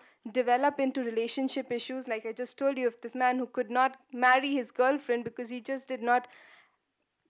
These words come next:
trust that if I marry, that this, the sanctity of a relationship will continue. So he just was happy to be with her, and she was, luckily for him, was supportive enough to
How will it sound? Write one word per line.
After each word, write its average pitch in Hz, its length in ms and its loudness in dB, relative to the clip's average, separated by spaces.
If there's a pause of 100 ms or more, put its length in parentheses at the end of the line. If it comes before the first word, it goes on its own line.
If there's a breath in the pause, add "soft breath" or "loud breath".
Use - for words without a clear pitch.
trust - 480 2
that 240 220 4 (460)
if - 220 -4
I 247 80 6
marry, 262 440 4
that 214 220 2
this, 226 220 -4 (100)
the 240 260 2
sanctity 311 560 2
of 262 140 6
a 254 80 4
relationship 247 760 0
will 233 180 2
continue. 226 600 -2 (840 soft breath)
So 277 360 0
he 294 120 0
just 359 240 -2
was 294 140 -2
happy 320 340 2
to 247 120 -4
be 247 240 -2
with 254 220 0
her, 214 140 0
and 226 160 0
she 247 160 -10
was, 247 280 -4 (100)
luckily 262 680 -6
for 240 180 -6
him, 285 360 0 (380 loud breath)
was 254 220 2
supportive 311 720 2
enough 247 400 4
to - 100 -4